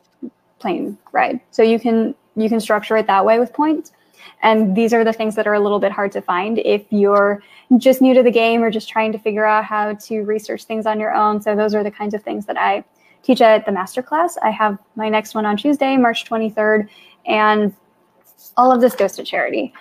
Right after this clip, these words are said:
By the way, a-, everything that I do for travel hacking coaching, all of the affiliate links, all of the masterclasses and hangouts that I host,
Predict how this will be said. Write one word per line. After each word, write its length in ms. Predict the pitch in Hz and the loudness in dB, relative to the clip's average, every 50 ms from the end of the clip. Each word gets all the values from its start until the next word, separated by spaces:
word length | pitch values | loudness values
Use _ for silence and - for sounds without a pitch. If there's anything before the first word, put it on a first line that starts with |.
| - _ _ - | -20 _ _ -2
By 80 | 220 | 0
the 60 | 214 | 2
way, 160 | 214 214 208 - - | 2 2 0 0 -2
a-, 100 | 214 - - - | -4 -4 0 0
everything 380 | 233 240 247 277 262 330 320 | 0 2 2 2 2 2 2
that 100 | 320 294 | 2 2
I 100 | 269 247 | 2 0
do 480 | 226 202 202 202 208 214 214 220 220 214 - | 0 2 2 4 4 4 2 0 -2 -6 -8
for 500 | - 214 208 202 202 208 - - - 262 262 254 | -6 -4 -2 -2 -2 -2 -4 -6 -8 -12 -16 -10
travel 240 | - - 220 214 220 | -4 -2 -2 -2 -2
hacking 300 | 214 208 196 - 196 175 | -4 -6 -8 -8 -10 -8
coaching, 500 | - - 262 240 - 240 226 220 220 220 | -2 0 0 0 0 0 -2 0 0 0
all 180 | 208 220 220 214 | 0 0 0 0
of 80 | 202 | 0
the 100 | 196 196 | -2 -2
affiliate 460 | 196 196 - 226 226 220 226 226 208 | -4 -2 -2 -2 0 2 2 2 2
links, 360 | 208 220 214 214 214 214 208 - | 2 0 -4 -4 -6 -6 -4 -2
all 180 | 190 214 214 | 0 0 0
of 80 | 202 202 | 0 -2
the 440 | 202 202 196 190 196 196 208 208 202 _ _ _ _ 202 _ _ _ - - - - - - _ - | -2 -2 -2 -2 -2 -4 -6 -8 -14 _ _ _ _ _ _ _ _ -20 -20 -20 -18 -20 -16 _ -6
masterclasses 720 | 214 208 208 - 220 208 - 208 202 208 202 208 208 202 | -6 -4 -4 -4 -6 -4 -2 -2 -2 0 0 -2 -2 -2
and 100 | 202 202 | -4 -6
hangouts 420 | - 202 208 208 214 208 214 - - | -6 -4 -2 -2 -2 -2 -2 -6 -8
that 100 | 220 220 | -4 -2
I 80 | 220 | -2
host, 340 | 226 233 240 254 254 - _ | 0 0 -2 -2 -2 -4 _